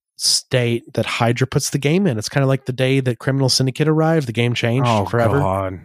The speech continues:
Speaker 2: I know.
Speaker 1: Like,
Speaker 2: Still
Speaker 1: I don't
Speaker 2: mad
Speaker 1: think,
Speaker 2: about it.
Speaker 1: I don't think Hydra's gonna change the game in that aggressive a way, but they are changing an avenue of the game that has been untouched, which is conditions.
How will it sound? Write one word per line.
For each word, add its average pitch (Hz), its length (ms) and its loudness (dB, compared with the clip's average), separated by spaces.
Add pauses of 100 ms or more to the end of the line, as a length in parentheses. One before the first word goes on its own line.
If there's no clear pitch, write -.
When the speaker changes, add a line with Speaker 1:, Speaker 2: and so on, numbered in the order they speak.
(140)
Speaker 2:
I 107 140 -10
know. 98 140 -2
Speaker 1:
Like, 90 280 -2 (340)
Speaker 2:
Still - 280 -6
Speaker 1:
I 165 40 0
don't 95 80 2
Speaker 2:
mad 95 120 0
Speaker 1:
think, 90 80 0
Speaker 2:
about 90 260 0
it. 90 120 -4 (480)
Speaker 1:
I 151 80 0
don't 175 180 -2
think 190 160 0
Hydra's 151 360 0
gonna 139 160 2
change 135 360 0
the 120 240 -2 (100)
game 123 240 0
in 110 180 -4 (100)
that 131 240 0
aggressive 123 420 -2
a 117 60 0
way, 113 300 0
but 131 260 -4
they 127 160 0
are 143 240 0
changing 143 320 0
an 127 60 0
avenue 127 320 0
of 123 60 2
the 117 60 -2
game 120 220 0
that 113 100 -2
has 101 120 -6
been 117 240 0 (100)
untouched, - 840 -2
which - 180 0
is 107 80 -4
conditions. - 720 -6